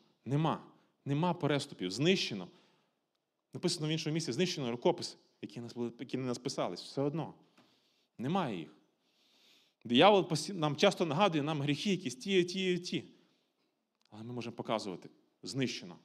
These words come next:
викуплено. Неважливо. Також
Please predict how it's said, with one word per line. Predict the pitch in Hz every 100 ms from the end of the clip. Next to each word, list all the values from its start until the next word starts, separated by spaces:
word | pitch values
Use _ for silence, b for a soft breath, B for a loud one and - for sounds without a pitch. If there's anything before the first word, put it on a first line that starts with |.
| _ _ _ _ _ _ _ _ _ _
викуплено. | 156 160 127 98 82 - _ _ _ _ _ _ -
Неважливо. | 147 160 170 127 92 90 b b b b _ b b b b b b b b b -
Також | 202 220 180 -